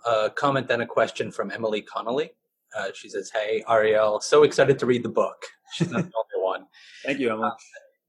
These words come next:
Speaker 1: sh-, she writes, uh, "So, as I understand it, part of the argument is that Southerners were interested in agricultural re-, were interested in agricultural reforms, but were loath to let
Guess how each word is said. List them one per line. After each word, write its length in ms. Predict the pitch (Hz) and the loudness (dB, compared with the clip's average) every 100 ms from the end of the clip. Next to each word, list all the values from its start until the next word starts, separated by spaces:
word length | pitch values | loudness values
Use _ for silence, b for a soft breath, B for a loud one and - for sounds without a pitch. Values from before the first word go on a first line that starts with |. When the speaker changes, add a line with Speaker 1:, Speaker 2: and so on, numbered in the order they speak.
| _ _ | _ _
Speaker 1:
sh-, 300 | - - - | -6 -6 -6
she 160 | - 143 | -4 0
writes, 320 | 127 123 120 - | 4 2 0 2
uh, 220 | 127 117 | 4 4
"So, 380 | - 170 139 - - | 4 6 6 4 0
as 240 | 131 135 | 4 6
I 120 | 147 165 | 6 6
understand 500 | 180 170 156 120 113 | 4 4 4 4 2
it, 140 | - _ _ - | 0 _ _ 2
part 160 | 151 | 2
of 60 | 160 | 4
the 180 | 147 117 | 0 4
argument 460 | 120 117 107 101 | 2 2 -2 -4
is 60 | 101 | -4
that 140 | - | -4
Southerners 640 | - 127 147 127 110 110 | 2 2 4 2 0 2
were 120 | 113 - | 0 0
interested 440 | 113 - 123 - | -4 -6 -6 -6
in 100 | 107 | -4
agricultural 640 | 101 110 110 113 104 104 | -4 -4 -2 -2 -2 -4
re-, 220 | 98 95 - _ _ _ _ | -4 -6 -8 _ _ _ _
were 220 | 123 117 - 143 | 0 0 0 -4
interested 380 | 156 185 170 | -2 -6 -6
in 120 | 139 117 | -6 -4
agricultural 640 | 127 120 - 110 - 110 | -4 -4 0 -2 2 2
reforms, 680 | 101 98 - 101 92 92 - | 2 -4 -2 -2 -4 -10 -6
but 160 | 110 113 | -6 0
were 140 | 110 | 0
loath 460 | 110 123 139 139 - | 2 4 6 4 -2
to 100 | 120 | -4
let 300 | 117 113 | 0 0